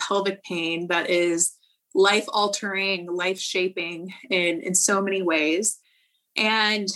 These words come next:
the standard of care for diagnosis is a type of really expensive surgery that patients often have to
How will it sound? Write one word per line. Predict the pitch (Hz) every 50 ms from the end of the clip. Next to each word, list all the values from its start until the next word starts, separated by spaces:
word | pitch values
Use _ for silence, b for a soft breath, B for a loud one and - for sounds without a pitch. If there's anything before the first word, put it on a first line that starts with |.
| - -
the | - - 220
standard | 220 - - - 247 240 262 262 262 240
of | 226 220 -
care | - - 247 247 247 240 226 220
for | 220 214
diagnosis | 214 202 196 196 190 202 220 285 330 - - 190 180 185 208 - - - B B B B B - -
is | 208 202 202 196 190 196 196 196 - -
a | 202 190 190
type | - - 214 208 208
of | 214 202 190
really | 190 196 202 208 220 220 202 196
expensive | 202 202 - - - 190 180 180 180 - - 185 180 -
surgery | - - 247 311 339 262 208 185 170 160 165 185 220 220
that | 196 196
patients | - - 190 185 - 202 185 185 -
often | 190 190 202 - 226
have | 226 233 226 214
to | -